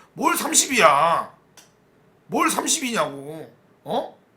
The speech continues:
아니, 그럼 안 보고 말지. 어? 이런 거는 저 불법이야.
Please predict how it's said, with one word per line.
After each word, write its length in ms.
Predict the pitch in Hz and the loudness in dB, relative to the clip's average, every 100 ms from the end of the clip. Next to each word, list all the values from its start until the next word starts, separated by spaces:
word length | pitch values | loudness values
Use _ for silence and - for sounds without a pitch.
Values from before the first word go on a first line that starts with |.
| _ _ | _ _
아니, 160 | 220 269 | -4 -2
그럼 120 | 294 | 0
안 220 | 160 233 | 0 0
보고 220 | 320 - | -2 -2
말지. 680 | 302 226 175 175 160 196 190 120 - _ _ _ _ _ _ _ - | 2 2 2 -6 -8 -6 -8 -10 -18 _ _ _ _ _ _ _ -12
어? 320 | 170 277 - _ _ _ - | -6 -6 -8 _ _ _ -8
이런 240 | 277 381 | -4 -2
거는 500 | 359 311 359 381 190 - - _ _ _ | 0 6 8 8 6 -4 -20 _ _ _
저 100 | - | -6
불법이야. 1120 | 214 262 - 440 320 262 190 202 220 175 110 | -4 -2 2 4 6 8 8 8 6 6 0